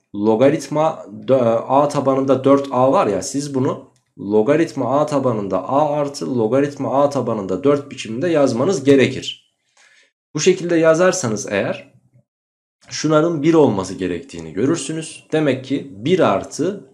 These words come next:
logaritma a tabanında dördün karesini almam gerekiyormuş benim. Bir artı logaritma a tabanında dört ki burada da a tabanında dört olduğu için işime gelir bu aslına bakarsanız. Pekala, alalım. Logaritma a tabanında dördün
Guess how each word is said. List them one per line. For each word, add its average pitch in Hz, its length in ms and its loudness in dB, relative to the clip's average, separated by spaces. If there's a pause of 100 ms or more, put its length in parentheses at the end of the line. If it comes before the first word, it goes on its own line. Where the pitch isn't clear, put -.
logaritma 127 840 -2
a 170 220 -2
tabanında 170 640 -4
dördün 160 480 2
karesini 123 460 0
almam 95 420 -4
gerekiyormuş 87 640 -10
benim. 78 300 -14
Bir 131 100 0
artı 92 400 -4
logaritma 90 540 -6
a 92 60 -4
tabanında 98 460 -8
dört 92 180 -6
ki 123 160 -4
burada 131 200 0
da 135 100 -2
a 131 120 0
tabanında 135 400 -2
dört 135 220 0
olduğu 165 160 -8
için 151 180 -10
işime 120 280 -4
gelir 131 360 2
bu - 160 -10 (200)
aslına - 280 -12
bakarsanız. - 600 -14 (760)
Pekala, 143 440 2
alalım. 147 500 2 (580)
Logaritma 156 540 2
a 160 180 2
tabanında 120 500 -2
dördün 139 540 2